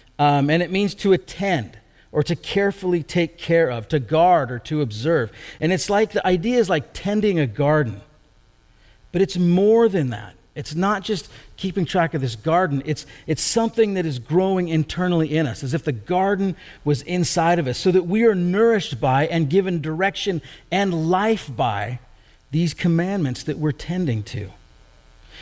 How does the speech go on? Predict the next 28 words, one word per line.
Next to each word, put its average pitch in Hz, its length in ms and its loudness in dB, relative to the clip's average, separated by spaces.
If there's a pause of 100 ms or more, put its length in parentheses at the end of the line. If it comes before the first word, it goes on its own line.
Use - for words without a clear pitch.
(140)
And 165 140 2
Jesus 233 420 0
says, 202 220 4
"When 208 120 0
you 208 100 0
do 220 260 2
that, 196 180 4
I'm 208 80 -4
gonna 226 180 -2
ask 202 280 -4
the 202 100 -4
Father, 208 560 0 (260)
and 165 240 0
God 214 320 0
is 170 120 -4
gonna 185 160 0
give 196 360 -2
you 202 180 0
another 185 420 0
advocate 160 580 -2 (1040)
to 160 100 -4
help 202 380 0
you 165 160 2
and 143 180 0
be 196 200 0
with 180 200 0
you 151 160 -2
forever." 139 540 -2